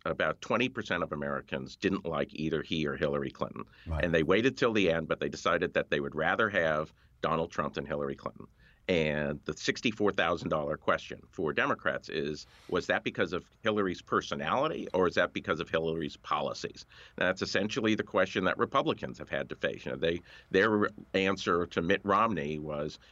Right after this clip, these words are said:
Speaker 1: "It was the man, not the message."
Speaker 2: Mm-hmm.
Speaker 1: And then everyone who carry-, ran on the Romney message lost to Donald Trump in the primaries because
Speaker 2: Mm.
Speaker 1: guess what? It was the message, not the person. And I think the same thing, I think the same thing is true with the Democrats, is that if they nominated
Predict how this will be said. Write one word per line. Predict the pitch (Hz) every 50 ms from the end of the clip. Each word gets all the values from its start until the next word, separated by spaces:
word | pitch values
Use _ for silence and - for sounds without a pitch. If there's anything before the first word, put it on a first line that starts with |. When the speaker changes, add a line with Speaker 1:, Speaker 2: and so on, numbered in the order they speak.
| -
Speaker 1:
"It | - 90
was | 87 82 -
the | - 80
man, | 80 87 90 92 98 92
not | 85 87 87 85 -
the | -
message." | 78 80 82 78 - - - - - - _ _ _ _ -
Speaker 2:
Mm-hmm. | - 82
Speaker 1:
And | 82 85
then | 90 90 85 -
everyone | - 110 113 113 107 98 95 92
who | - 95 90 82 _
carry-, | - - 87 85 85 82 - -
ran | 101 98 82 82 82
on | 80 78 80
the | 80
Romney | 80 87 90 87 87 87 82
message | 82 92 120 127 - - 78 - -
lost | 98 80 73 - - -
to | 104
Donald | - - 76 76 85 85
Trump | - - 80 69 67 -
in | 82
the | 82
primaries | - - 139 151 127 101 85 69 67 67 -
because | - 80 104 104 - -
Speaker 2:
Mm. | -
Speaker 1:
guess | 82 76 - -
what? | 123 123 90 - - - - -
It | - 92
was | 92 92 -
the | -
message, | 80 78 69 - - - - - -
not | 60 62 64
the | - -
person. | - - 92 82 - - - - - - 170 - -
And | - 92 92
I | 92 98
think | - 110 101 95
the | - -
same | - - 123 104 104 104
thing, | - - 104 92 92 - - _ - - - - - -
I | -
think | 151 - 156 143
the | - 135
same | - 160 147 143
thing | - 143 123 117
is | 110
true | - - 131 107
with | 95 -
the | 98
Democrats, | 90 151 147 110 - - - 71 58 - -
is | 90 76
that | 85 90 87
if | 85
they | - 92 90
nominated | 90 87 90 101 104 107 101 95 92 92 92 90 85